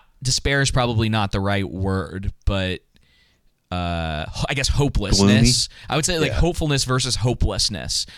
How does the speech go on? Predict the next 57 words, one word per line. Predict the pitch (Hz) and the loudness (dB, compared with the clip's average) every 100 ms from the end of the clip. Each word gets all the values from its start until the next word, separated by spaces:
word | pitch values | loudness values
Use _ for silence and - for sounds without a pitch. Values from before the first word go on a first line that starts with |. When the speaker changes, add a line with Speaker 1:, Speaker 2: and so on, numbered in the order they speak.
| - - | -16 -2
Speaker 2:
Yeah. | - | 0
Speaker 1:
where | 127 120 117 _ _ - _ _ _ _ - | 2 0 -2 _ _ -20 _ _ _ _ -8
it | 160 | -6
gives | 139 165 170 | -2 0 0
you | |
these | 160 160 | 2 2
moments | 147 143 156 160 - | 2 4 2 0 0
where | 143 | 0
you're | 143 139 | 2 2
kind | 151 143 | 0 0
of, | 135 - | -2 -4
it, | 147 - | -8 -4
it's | 143 - | -4 -2
like | 131 | -2
that | 131 127 - - - | -2 -4 -6 -20 -8
traditional, | - 151 135 - 135 127 | -2 0 0 0 0 0
cri-, | 123 - 127 - - - - | 0 0 -2 -4 -20 -4 -2
get | 147 113 | -2 -2
these | 127 131 | -2 2
moments | 135 139 131 | 2 0 -2
where | 117 123 | -2 -2
you | 123 | -2
feel | 123 - 127 | -4 -2 0
like | 127 113 | -2 -4
you're | |
watching | 117 123 135 120 | -2 0 0 0
this | 120 | 0
traditional | - 127 - 123 | 0 0 -2 -4
Christmas | - 123 135 123 | -4 -2 -2 -2
movie. | 135 139 147 | 0 0 -2
And | 135 139 | -2 -2
we're | 139 | 0
gonna | 156 | 0
talk | 160 156 139 | 0 0 0
about | 123 | 0
one | 123 | 0
of | 120 | -2
them | 120 | -2
in | 110 | -2
a | |
second, | - 104 107 | -2 -2 -4
'cause | 127 113 - - - | -6 -6 -8 -12 -6
it's | 147 | -2
one | 151 190 | 0 0
of | |
my | 165 | 0
favorite | 156 147 147 | 0 0 0
parts. | 147 135 | -2 0
Of, | - - | -2 -4
I, | 151 - - - - | -4 -4 -10 -20 -12
it's | 165 - | -8 -8
probably | - 151 175 | -2 0 0
the | 202 | -2
thing | 202 170 | -4 -4
I | 160 | -2
laughed | 120 117 131 139 | 0 -2 -2 -2
at | 135 - | -4 -4